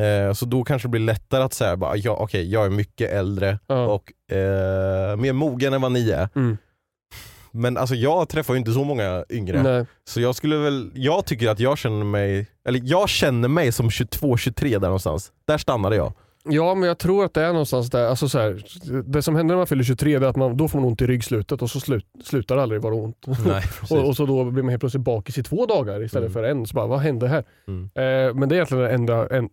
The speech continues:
Speaker 2: förändringen som sker.
Speaker 1: Mm.
Speaker 2: Sen så är man ju samma person, så att jag, jag har svårt att säga att så här, men jag känner mig som arton, tjugofem.
Speaker 1: Mm.
Speaker 2: Eller så här, för att jag, jag vet inte. Jag, jag känner mig som jag har gjort alla åldrar.
Speaker 1: Ja.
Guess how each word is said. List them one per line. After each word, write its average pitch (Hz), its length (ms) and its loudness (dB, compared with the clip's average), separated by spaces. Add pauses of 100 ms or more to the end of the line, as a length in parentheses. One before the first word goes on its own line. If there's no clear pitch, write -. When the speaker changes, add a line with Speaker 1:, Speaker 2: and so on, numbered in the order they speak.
(120)
Speaker 2:
förändringen 113 420 -2
som 117 140 -4
sker. 139 280 -2 (160)
Speaker 1:
Mm. 92 280 -6 (120)
Speaker 2:
Sen 135 100 0
så 143 80 0
är 127 40 2
man 127 100 2
ju 123 60 2
samma 117 200 0
person, 135 320 2
så 123 80 2
att - 80 -2
jag, 127 260 2
jag 131 100 4
har 147 60 2
svårt 143 240 0
att 123 80 0
säga 127 240 2
att 123 60 -2
så 113 80 0
här, 107 100 2
men 120 120 2
jag 120 80 2
känner 117 340 0
mig 139 160 2
som 113 280 -4 (1400)
arton, 113 680 -2
tjugofem. 110 580 -4
Speaker 1:
Mm. 101 360 -4 (120)
Speaker 2:
Eller 127 120 0
så 123 80 0
här, 104 60 0
för 131 120 0
att 120 100 -6
jag, 139 200 2 (840)
jag 143 140 0
vet 143 220 2
inte. 127 260 -4 (160)
Jag, 139 460 2
jag 135 180 2
känner 135 240 0
mig 127 120 2
som 131 140 0
jag 123 120 2
har 127 80 4
gjort 123 300 0
alla 135 340 -2
åldrar. 113 360 0 (240)
Speaker 1:
Ja. 95 280 -2